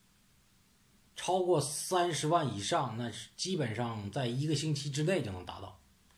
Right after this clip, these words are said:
就看美国愿不愿意检测，有没有检测水平，检测这个能力。另外就是说，很多啊，有流感症状的人和新冠是不是能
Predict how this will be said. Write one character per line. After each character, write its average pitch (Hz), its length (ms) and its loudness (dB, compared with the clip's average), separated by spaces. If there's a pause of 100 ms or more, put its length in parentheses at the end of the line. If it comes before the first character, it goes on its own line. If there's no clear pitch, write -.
(360)
就 160 120 -2
看 160 200 2
美 110 120 0
国 139 160 0
愿 165 240 4
不 131 40 4
愿 147 160 4
意 120 40 2
检 - 240 -8
测， - 240 -12 (180)
有 110 140 -6
没 143 100 2
有 170 100 2
检 131 200 -4
测 143 160 -4
水 101 200 -8
平， 101 240 -12 (480)
检 98 160 -10
测 135 200 -2
这 135 80 2
个 123 80 2
能 101 200 -8
力。 131 200 -4 (960)
另 185 160 8
外 208 220 8
就 156 140 6
是 143 80 6
说， 160 120 6
很 117 240 0
多 156 220 4
啊， 117 280 -2
有 107 180 -4
流 151 180 4
感 123 240 0
症 202 180 2
状 151 220 4
的 107 60 0
人 123 320 -2 (180)
和 156 160 0
新 180 300 4
冠 - 400 2 (120)
是 - 280 0
不 151 100 4
是 139 240 0
能 117 260 -2